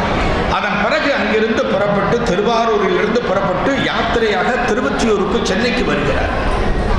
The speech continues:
திருவொற்றியூர் திருத்தலத்திலே இந்த சங்கிலி நாச்சியாரை பார்க்கிறார். அதாவது இறைவனுக்கு தொண்டு செய்யக்கூடியவரை அந்த அம்மா பண்றாங்க. ரெண்டு பேரும் பார்த்த உடனே ரெண்டு பேருக்கும் பூர்வ ஜென்ம வாசம் புரிகிறது.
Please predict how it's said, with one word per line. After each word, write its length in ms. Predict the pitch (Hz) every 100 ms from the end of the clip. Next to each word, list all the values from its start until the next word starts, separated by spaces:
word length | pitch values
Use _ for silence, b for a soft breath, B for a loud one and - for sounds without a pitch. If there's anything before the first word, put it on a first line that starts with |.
| - - - - - - - - - - - - - -
திருவொற்றியூர் 680 | 180 233 285 226 269 247 226 202
திருத்தலத்திலே 1040 | 196 220 220 208 196 202 233 240 - - - - - - - - - - - - - - - -
இந்த 140 | 185
சங்கிலி 320 | - 220 262
நாச்சியாரை 640 | 254 196 196 196 185 156 131
பார்க்கிறார். 580 | 135 131 - 113 - - - -
அதாவது 300 | 190 226 247
இறைவனுக்கு 520 | 220 233 226 214 233
தொண்டு 220 | 202 208 240
செய்யக்கூடியவரை 760 | 190 190 180 165 160 160 180
அந்த 160 | 226 165
அம்மா 140 | 156
பண்றாங்க. 440 | 160 139 135 131 - - - - - - - - - - - - - -
ரெண்டு 220 | 214 262
பேரும் 280 | 254 269 254
பார்த்த 340 | 185 214 233
உடனே 300 | 220 214 247
ரெண்டு 280 | 247 269 214
பேருக்கும் 560 | 214 226 233 269 240 - - - -
பூர்வ 300 | 214 240 226
ஜென்ம 340 | 214 214 233
வாசம் 400 | 175 185 214 190
புரிகிறது. 580 | 170 175 165 151 165 233